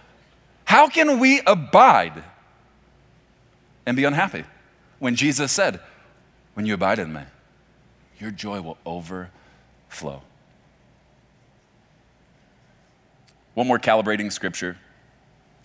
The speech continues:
for those of us who have lived our lives according to a, a doctrine of occasional happiness and occasional fun. First Timothy chapter six, verse seventeen. "Teach those who are rich in this world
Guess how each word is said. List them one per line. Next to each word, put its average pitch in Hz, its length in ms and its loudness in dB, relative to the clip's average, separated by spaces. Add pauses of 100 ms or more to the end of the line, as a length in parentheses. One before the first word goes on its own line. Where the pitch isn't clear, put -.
for - 100 -12
those 104 220 -4
of 90 120 -6
us - 360 -4 (760)
who 90 400 -6 (1400)
have 107 140 -4
lived 131 200 -2
our 104 120 2
lives 90 380 -2
according 95 420 -6
to 92 220 -6
a, - 40 -8 (480)
a 98 140 -4
doctrine 95 580 -4
of 95 160 -6
occasional 92 480 -6
happiness 71 560 -12 (1120)
and 95 120 -6
occasional 90 440 -8
fun. 65 280 -14 (380)
First - 240 -2
Timothy 131 220 0
chapter 110 260 0
six, - 240 -6
verse 101 180 -4
seventeen. 98 420 -6
"Teach - 320 -4
those 202 220 0
who 170 80 0
are 131 100 2
rich 123 300 0
in 156 120 0
this 127 220 -2
world 113 320 -2